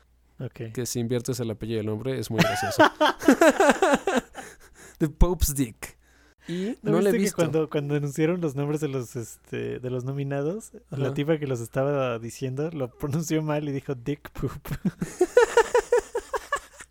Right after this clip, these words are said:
Speaker 2: Ah, priceless. Dick Poop. Net-, ¿quién puso esto aquí en la lista?
Speaker 1: <laughs>
Speaker 2: Esto es un documento oficial, muchachos.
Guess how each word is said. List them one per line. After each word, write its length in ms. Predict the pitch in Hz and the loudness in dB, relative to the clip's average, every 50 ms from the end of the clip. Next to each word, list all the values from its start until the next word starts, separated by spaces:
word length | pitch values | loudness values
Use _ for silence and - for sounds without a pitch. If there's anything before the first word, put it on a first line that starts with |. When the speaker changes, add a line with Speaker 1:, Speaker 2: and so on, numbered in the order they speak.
| _ _ _ _ _ _ _ _ _ _ _ _ _ _ _ _ _ _ _ - - - - - - - - - _ _ - 403 | _ _ _ _ _ _ _ _ _ _ _ _ _ _ _ _ _ _ _ -20 -20 -20 -20 -20 -20 -20 -20 -20 _ _ -12 -8
Speaker 2:
Ah, 360 | 330 339 359 359 349 339 320 - - | -6 -4 -2 -2 -2 -2 -2 -4 -4
priceless. 640 | - 302 359 339 320 - 311 320 294 254 - - - _ _ _ - _ _ _ _ _ _ - 440 - _ _ _ 480 _ _ _ _ _ _ _ _ _ _ _ _ _ | -4 -4 0 0 0 0 2 2 2 2 0 -4 -10 _ _ _ -20 _ _ _ _ _ _ -20 -20 -20 _ _ _ _ _ _ _ _ _ _ _ _ _ _ _ _ _
Dick 320 | 196 185 233 220 208 - - | -14 -10 -6 -6 -6 0 0
Poop. 200 | 208 190 - 180 | 0 0 0 0
Net-, 260 | 175 180 196 190 - - - | 0 0 0 -2 -4 -10 -6
¿quién 200 | - 202 226 233 | 0 2 2 2
puso 240 | - 240 220 - 226 | 2 2 2 2 2
esto 160 | 196 - 214 | 2 2 0
aquí 240 | 196 175 - 196 185 | -2 0 0 2 2
en 80 | 180 175 | 4 4
la 100 | 170 160 | 4 4
lista? 440 | 175 175 170 - - 117 117 120 - 135 - - - - _ | 4 2 2 2 0 0 -2 -2 -4 -8 -10 -12 -16 -20 _
Speaker 1:
<laughs> 320 | _ - - _ _ _ - | _ -20 -20 _ _ _ -4
Speaker 2:
Esto 180 | 202 196 247 | -2 -2 0
es 60 | 220 | 0
un 100 | 233 233 | 4 4
documento 360 | 226 226 226 185 190 202 208 202 | 4 4 6 4 4 4 4 2
oficial, 360 | 180 165 151 - 175 180 185 | 2 0 -2 0 0 2 2
muchachos. 640 | 170 147 139 - 135 127 - - - - - - | 2 2 2 2 2 2 4 4 4 4 4 4